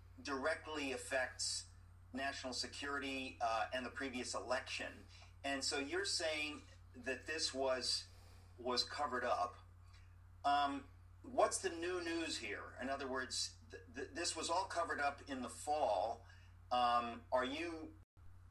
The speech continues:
uh, hoping that you can get eyes on this now that the election's over and that,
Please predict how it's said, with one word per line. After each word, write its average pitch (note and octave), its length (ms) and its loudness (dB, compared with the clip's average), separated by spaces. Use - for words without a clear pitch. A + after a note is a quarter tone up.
uh, C3 80 8
hoping D3+ 560 4
that - 180 -2
you - 80 -4
can C3+ 180 -6
get C3 160 -2
eyes C3 300 2
on C3 160 2
this B2 180 -2
now B2+ 380 2
that A2+ 140 0
the A#2+ 80 -4
election's A#2+ 480 0
over B2+ 580 2
and A2 140 -4
that, A2 220 0